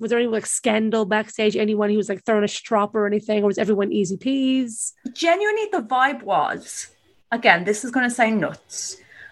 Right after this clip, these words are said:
Speaker 2: but backstage of the, so I was at the bit of the stage where the auto cue was there, and it was all the presenters, and they would go through the auto cue and then go on stage.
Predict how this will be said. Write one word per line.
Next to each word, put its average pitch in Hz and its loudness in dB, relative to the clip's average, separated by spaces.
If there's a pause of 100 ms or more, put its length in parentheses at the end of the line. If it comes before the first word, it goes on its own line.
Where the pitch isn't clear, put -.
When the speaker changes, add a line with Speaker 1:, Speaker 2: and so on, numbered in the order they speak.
(180)
Speaker 2:
but 185 0
backstage 254 0
of 220 -4
the, 226 -4
so - -4
I 262 4
was 320 0
at 330 -6
the 294 -2
bit 285 2
of 277 0
the 262 -6
stage 214 -2
where 170 0
the 202 -4
auto 277 2
cue 240 0
was 233 -2
there, 165 2 (180)
and 190 -2
it - -4
was 202 -2
all 233 6
the 262 -6
presenters, 185 0
and 196 2
they 180 4
would 175 -4
go 277 4
through 311 -8
the 269 0
auto 233 0
cue 208 -2
and 185 -2
then 190 0
go 226 2
on 214 2
stage. - -10